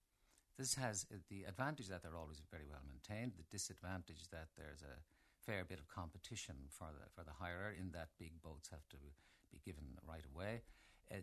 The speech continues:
they, canals will go through, uh, towns because they are commercial, uh, waterways,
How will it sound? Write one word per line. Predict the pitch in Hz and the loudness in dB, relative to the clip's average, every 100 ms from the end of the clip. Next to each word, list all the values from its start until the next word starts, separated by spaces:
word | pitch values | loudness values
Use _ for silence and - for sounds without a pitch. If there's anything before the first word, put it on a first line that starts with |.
| - | 0
they, | 120 120 117 - | 2 2 0 -2
canals | 131 143 151 123 | 4 6 6 4
will | 107 135 | 6 4
go | 120 110 107 104 - | 4 4 4 0 -2
through, | 98 87 87 - - _ - | 0 0 -2 -6 -20 _ -4
uh, | 80 78 76 - | -2 -2 -6 -6
towns | - - 92 82 107 117 | 0 4 4 4 2 0
because | 101 - 98 87 | -4 -2 -2 0
they | 90 | -2
are | 78 80 | -2 -4
commercial, | 95 78 73 - 76 - | -2 -2 -2 -4 -6 -6
uh, | 73 78 - | -8 -8 -10
waterways, | 87 87 - 69 71 113 | -4 -4 -4 -4 -4 -4